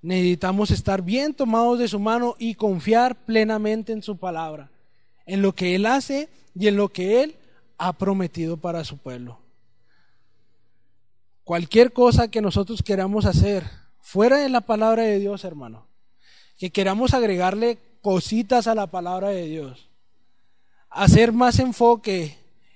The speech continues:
en un, vamos a llamarlo a las actividades que tengamos dentro de los niños. Si nosotros nos esperamos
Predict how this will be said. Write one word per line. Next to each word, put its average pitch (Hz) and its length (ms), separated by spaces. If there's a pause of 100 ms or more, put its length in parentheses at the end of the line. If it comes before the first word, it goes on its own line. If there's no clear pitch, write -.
(200)
en 196 200
un, 233 640 (260)
vamos 214 300
a 247 60
llamarlo 214 340
a 240 40
las 247 200
actividades 202 580
que 226 120
tengamos 190 880
dentro 185 440
de 180 120
los 165 140
niños. 196 340
Si 202 100
nosotros 208 380
nos 269 220
esperamos 208 800